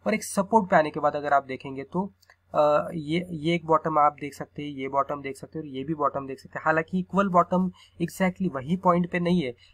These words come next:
लेकिन ये, अ, area of support पे जाने के बाद उसमें रिवर्सल बन रहा है, तो हम इसे, ये दोनों को कंसीडर करेंगे तो डबल बॉटम बन जाता है, ये तीनों को भी कंसीडर करेंगे तो ट्रिपल बॉटम भी हम इसे कंसीडर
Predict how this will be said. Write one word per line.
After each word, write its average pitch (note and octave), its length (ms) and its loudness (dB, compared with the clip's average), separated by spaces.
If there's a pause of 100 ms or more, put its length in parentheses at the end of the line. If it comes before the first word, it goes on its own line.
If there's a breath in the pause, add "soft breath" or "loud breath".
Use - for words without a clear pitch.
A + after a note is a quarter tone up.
(120)
लेकिन F3+ 240 -2
ये, D#3 140 2
अ, F3 300 -2 (120)
area F#3 240 4
of F#3+ 180 4
support F#3 420 -6
पे F#3 80 0
जाने D#3 180 4
के D3 120 -10
बाद D3 80 -4
उसमें F3 240 -4
रिवर्सल C3 340 -4
बन C3 180 -6
रहा B2+ 80 -2
है, B2+ 60 -2
तो E3 340 -2
हम D3 200 -4
इसे, D#3 280 -6 (340 loud breath)
ये D#3+ 100 0
दोनों D3 260 -2
को F3 80 -4
कंसीडर E3 340 -4
करेंगे D#3 220 -6
तो E3 100 -8
डबल C3+ 260 -2
बॉटम C#3 340 -4
बन D3 120 -10
जाता D3 180 -6
है, D3 80 -8
ये C#3 60 -10
तीनों C3+ 280 -8
को C#3 100 -8
भी C#3 80 -10
कंसीडर C3 340 -10
करेंगे C3 280 -6
तो E3 80 -10
ट्रिपल D3 400 -6
बॉटम B2 320 -4
भी B2+ 60 -10
हम C3 120 -8
इसे E3+ 160 -8
कंसीडर C#3+ 380 -10